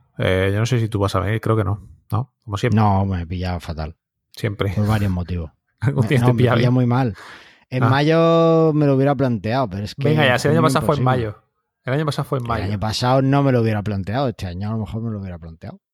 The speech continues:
Speaker 1: Vale,
Speaker 2: <laughs>
Speaker 1: en fin. Bueno, que, que sí, que, que está muy bien, que será como siempre. Ya allí veremos qué hace y qué no hace, ¿no?
Speaker 2: Sí.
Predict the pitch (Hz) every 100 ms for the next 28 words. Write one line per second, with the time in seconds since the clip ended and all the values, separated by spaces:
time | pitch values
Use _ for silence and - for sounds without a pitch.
0 | _ _ - - - - - - - 156
1 | - 139 _ _ - 104 117 - - -
2 | _ - - - _ - 117 98 - 110
3 | 113 - 110 104 - 117 - 92 92 95
4 | 98 - _ _ - 117 131 104 120 107
5 | 110 107 101 98 90 90 - 98 101 98
6 | - - _ _ 107 92 98 92 95 104
7 | - _ _ _ _ 107 101 98 95 113
8 | 98 - 104 98 92 98 - - 156 -
9 | 127